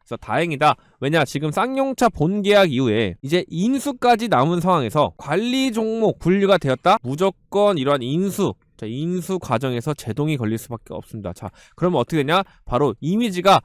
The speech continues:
자, 투자자들의 투심이 위축될 수밖에 없고요. 그러면 주가가 위축이 되고요. 또한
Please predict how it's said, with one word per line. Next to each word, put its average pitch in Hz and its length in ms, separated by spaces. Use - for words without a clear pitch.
자, 117 220
투자자들의 208 840
투심이 220 560
위축될 139 480
수밖에 123 420
없고요. 123 400
그러면 143 400
주가가 135 460
위축이 117 480
되고요. 120 520
또한 220 380